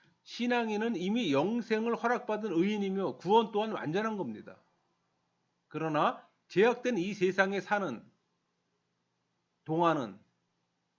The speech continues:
완전히 거룩한 생활을 할 수가 없잖아요. 그러니까 신앙의 의는 온전히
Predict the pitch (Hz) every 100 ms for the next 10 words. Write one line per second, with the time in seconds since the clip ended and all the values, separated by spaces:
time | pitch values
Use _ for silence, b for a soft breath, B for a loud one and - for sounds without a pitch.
0 | _ - 170 175 196 214 214 139 190 170
1 | 165 170 190 190 190 - - 147 117 95
2 | 87 _ _ _ _ _ _ _ _ _
3 | _ _ _ _ _ 220 226 254 247 233
4 | 233 208 185 202 285 262 151 196 208 208
5 | 151 101